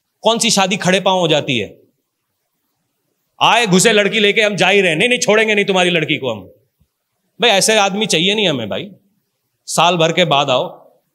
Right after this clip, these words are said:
इज्जत से, पकौड़ी चाय पे नहीं भेजूंगा, खाने के साथ भेजूंगा, साल भर के बाद आओ। "ले जाओ, ले जाओ, ले जाओ।" ए, ऐसा नहीं होता सिस्टम, हमें प्लान करने दो,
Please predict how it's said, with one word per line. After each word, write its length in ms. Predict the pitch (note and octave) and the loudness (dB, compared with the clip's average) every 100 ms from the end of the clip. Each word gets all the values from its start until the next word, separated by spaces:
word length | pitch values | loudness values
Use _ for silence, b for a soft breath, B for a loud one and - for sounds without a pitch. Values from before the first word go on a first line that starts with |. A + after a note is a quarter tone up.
| _ _ _ | _ _ _
इज्जत 300 | D#3+ C#3 F#3+ | -4 0 0
से, 240 | F#3+ F#3+ G#3 - - - _ _ _ _ - | 0 -4 -6 -12 -20 -20 _ _ _ _ -4
पकौड़ी 300 | E3 F#3 F#3 | 0 0 2
चाय 200 | E3+ E3 | 0 0
पे 120 | E3 | 0
नहीं 140 | F3 | 0
भेजूंगा, 420 | D3+ D3+ E3 F3+ - | 0 0 -4 -8 -10
खाने 280 | - - D#3+ | -2 0 0
के 100 | D#3+ | -2
साथ 220 | D#3 D3 | 0 -2
भेजूंगा, 460 | D#3 C#3+ A#2+ B2+ D#3 | -2 -4 -4 -8 -10
साल 260 | - C#3+ C#3 | -2 -2 0
भर 140 | C#3 | -2
के 120 | C3 | -2
बाद 200 | A#2+ G2+ | -4 -4
आओ। 180 | F#2+ - _ _ _ _ _ _ _ _ _ _ _ _ _ _ _ _ _ _ - | -6 -14 _ _ _ _ _ _ _ _ _ _ _ _ _ _ _ _ _ _ -2
"ले 120 | A3 | 0
जाओ, 120 | D4 C4+ | 2 2
ले 120 | C4+ | 2
जाओ, 100 | B3+ | 2
ले 120 | A#3 | 2
जाओ।" 220 | G3+ E3 | 0 -2
ए, 100 | G3 | 0
ऐसा 420 | C#4 C#4+ C#4 C4+ | 2 4 2 2
नहीं 140 | C4+ C4+ | 4 4
होता 220 | A#3+ G#3+ | 4 2
सिस्टम, 360 | F#3+ E3+ F3 E3 | 2 0 2 2
हमें 200 | G#3+ G#3 | 0 0
प्लान 260 | G3 G3+ | 0 0
करने 280 | F#3+ F3+ F3 | 0 2 2
दो, 120 | C3+ | 0